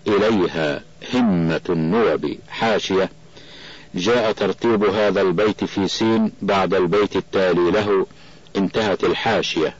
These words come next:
عين: افترعها إذا افتضها، أي أن هذه المدينة لم تفتح قبل هذا الفتح. حاشية:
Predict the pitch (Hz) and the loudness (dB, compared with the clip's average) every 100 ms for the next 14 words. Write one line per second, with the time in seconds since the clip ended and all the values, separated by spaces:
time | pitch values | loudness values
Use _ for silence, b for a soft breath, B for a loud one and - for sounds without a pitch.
0 | - - 98 113 120 220 - - B B | -16 -4 0 2 2 0 -2 -10 B B
1 | B B B B 98 87 - 98 92 90 | B B B B -4 -4 -4 -2 0 2
2 | 120 120 120 - - - 92 85 - 92 | 0 0 -2 -4 -6 -2 0 -2 -2 -2
3 | 82 82 104 101 90 - - B B B | 0 -2 0 0 -2 -6 -20 B B B
4 | B - 95 92 120 107 101 117 104 98 | B -2 0 2 2 2 2 2 2 2
5 | 101 95 92 87 117 104 98 92 92 87 | 2 2 0 2 2 2 2 0 2 0
6 | - 113 - 101 - - 104 98 95 95 | -2 -4 -2 -4 -4 -2 0 2 2 2
7 | 98 87 82 - - - - 82 - - | 2 2 -2 -2 -4 -4 -6 -6 -8 -20
8 | B B B B B - 95 87 113 110 | B B B B B -6 -2 0 0 0